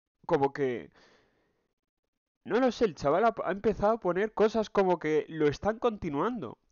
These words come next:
cuando no es verdad. El chaval no se da cuenta. Y luego esto me jode mucho.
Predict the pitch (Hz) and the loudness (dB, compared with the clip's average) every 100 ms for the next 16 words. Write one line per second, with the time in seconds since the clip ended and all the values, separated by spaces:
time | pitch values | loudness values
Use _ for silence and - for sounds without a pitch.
0 | _ 151 147 151 202 220 143 143 226 196 | _ 0 2 0 0 0 0 -2 -4 -10
1 | _ _ _ _ _ _ _ _ _ _ | _ _ _ _ _ _ _ _ _ _
2 | _ _ - 113 - 123 156 247 240 185 | _ _ -14 -12 -2 0 0 0 -2 0
3 | 151 147 170 226 202 113 - _ _ - | 0 0 -2 -2 -4 -12 -12 _ _ -2
4 | 151 214 233 180 220 220 - 139 131 - | 2 4 2 0 -2 -2 -4 -8 -8 -2
5 | 170 202 170 240 - 113 | -2 -2 -6 -10 -8 -10